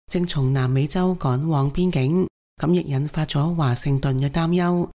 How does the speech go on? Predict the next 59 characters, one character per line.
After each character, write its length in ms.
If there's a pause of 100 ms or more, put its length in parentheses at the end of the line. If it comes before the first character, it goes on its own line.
(240)
因 160
為 220
其 160
中 200
可 200
能 200
會 140
混 180
有 240
中 300
共 240
間 240
諜。 260 (420)
駐 160
美 200
國 200
嘅 140
中 220
國 140
問 300
題 200
專 200
家 320
Gordon 400
Chang 440 (120)
喺 160
接 200
受 240
霍 200
士 200
新 180
聞 240
採 260
訪 220
時 240
表 180
示， 160
咁 680
係 100
中 200
共 260
安 180
全 240
部 200
門 400 (120)
將 200
佢 100
嘅 160
人 240
員 340 (120)
派 180
往 260
美 160
國 220
嘅 260
絕 240
好 260
機 220
會。 400